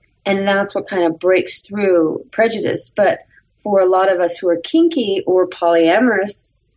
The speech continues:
um, which is another thing that we're seeing people being discriminated for, you know, it's, um, there's just not a lot of role models. There's not a lot of people coming out. We're still so, so closeted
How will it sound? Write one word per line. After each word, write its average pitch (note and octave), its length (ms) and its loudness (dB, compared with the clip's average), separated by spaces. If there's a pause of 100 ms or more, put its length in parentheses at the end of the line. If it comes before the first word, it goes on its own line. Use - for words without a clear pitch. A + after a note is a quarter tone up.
(400)
um, F3+ 240 -2
which F3 160 -2
is E3+ 100 -2
another F3 480 4
thing F3 200 0
that E3+ 100 -2
we're D#3+ 80 -2
seeing D#3+ 380 0
people D#3+ 260 -2
being D#3 200 2
discriminated D#3 680 0
for, C#3+ 320 0 (640)
you A3+ 160 0
know, G#3 140 2
it's, - 400 -2
um, F3+ 560 0 (180)
there's A3 260 -2
just G#3+ 200 -4
not G3+ 160 0
a F#3+ 60 2
lot F3+ 180 2
of E3+ 80 -4
role A#3+ 240 2
models. E3+ 320 2
There's E3+ 180 -6
not F3 160 -2
a E3+ 40 2
lot E3 160 2
of E3 80 -6
people - 220 -8
coming F3 380 -2
out. G#3 380 -2
We're F3+ 320 0 (240)
still - 340 -2
so, - 280 -2
so G#3 240 -2
closeted G#3 720 0